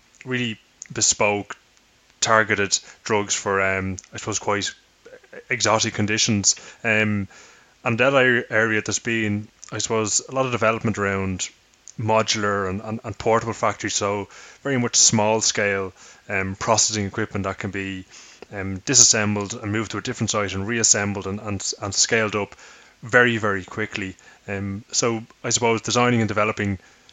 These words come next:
generic type of equipment sets where typically there would be very, very specific equipment sets. So that's been a development in the pharma industry over the past kind of, um,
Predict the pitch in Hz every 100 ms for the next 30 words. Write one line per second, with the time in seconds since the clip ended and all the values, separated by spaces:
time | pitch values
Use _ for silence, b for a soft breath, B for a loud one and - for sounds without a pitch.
0 | B 120 107 104 110 113 - 104 - 101
1 | 117 - 107 104 101 104 90 - - B
2 | B 107 - 131 110 110 101 92 - 98
3 | 107 107 95 104 98 98 - - 101 95
4 | 104 - 101 98 101 113 - 95 95 113
5 | 127 - 127 117 104 - B B B 120
6 | 101 98 104 101 95 90 - 120 110 98
7 | 101 98 98 101 98 - - _ _ _
8 | _ _ _ - - 113 104 110 101 98
9 | 95 98